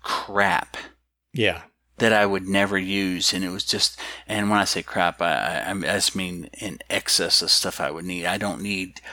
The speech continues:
Speaker 1: four web browsers. I don't need three I R C clients. I don't need, you know, twelve file managers. I'm exaggerating here, but you get the idea. Uh, you know, I would l-, rather, uh,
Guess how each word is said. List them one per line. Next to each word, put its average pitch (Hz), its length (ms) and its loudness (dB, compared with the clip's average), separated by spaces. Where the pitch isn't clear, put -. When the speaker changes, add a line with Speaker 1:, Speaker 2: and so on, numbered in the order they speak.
Speaker 1:
four 104 380 2
web 92 260 -2
browsers. 85 640 0
I 87 120 0
don't 95 300 -2
need 92 400 -4
three 92 560 -4
I 92 220 0
R 92 140 -4
C 92 320 2
clients. - 520 -6
I 87 60 -2
don't 92 280 -4
need, 92 480 -6
you 98 140 -4
know, 90 300 -4
twelve 92 480 2
file 87 380 4
managers. 87 460 -4
I'm 95 280 0
exaggerating 90 680 0
here, 85 260 -4
but 87 200 -8
you 117 100 -2
get 123 140 2
the 107 120 4
idea. 95 520 4
Uh, 98 280 0
you 117 140 0
know, 98 240 2
I 117 160 4
would 113 200 -4
l-, 104 200 -4
rather, 101 400 0
uh, 98 340 -8